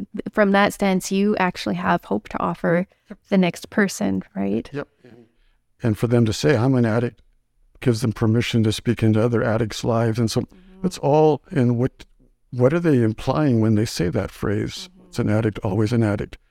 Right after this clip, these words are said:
Speaker 2: If it has any kind of, "I'm less than," derogatory, "I'm broken," eh,
Speaker 1: Yeah.
Speaker 2: you know, that doesn't, once they're in recovery and moving forward, that's not true.
Speaker 1: Right.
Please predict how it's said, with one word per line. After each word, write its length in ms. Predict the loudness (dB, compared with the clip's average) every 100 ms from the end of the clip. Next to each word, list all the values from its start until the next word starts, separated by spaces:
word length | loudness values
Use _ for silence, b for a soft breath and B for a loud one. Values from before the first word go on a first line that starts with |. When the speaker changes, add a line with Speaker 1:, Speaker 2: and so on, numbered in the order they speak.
| _ _ _ _ _
Speaker 2:
If 140 | -4 0
it 80 |
has 180 | 2 2
any 140 | 2 2
kind 180 | 2
of, 320 | 0 -2 -12 -20 -6
"I'm 200 | 0 2
less 240 | 2 0 0
than," 180 | 0 2
derogatory, 880 | 2 2 2 -2 2 4 4 2
"I'm 140 | 0 -2
broken," 600 | 0 0 0 2 2 0 _ _ _ _
eh, 220 | -6 -4 -6 _ _ _
Speaker 1:
Yeah. 220 | -2 0 0
Speaker 2:
you 80 | 0
know, 60 | 0
that 160 | 0
doesn't, 340 | 0 0 -2 -4
once 240 | -4 -2
they're 140 | -2 0
in 100 | 0
recovery 600 | -2 -2 -2 0 2 2
and 80 | 2
moving 240 | 0 -2
forward, 380 | -2 -2 0 -2
that's 400 | -4 -6 -10 -8
not 280 | -4 -4 -6
true. 320 | -8 -6 -6 -8 _ -6
Speaker 1:
Right. 340 | -4 -4 -6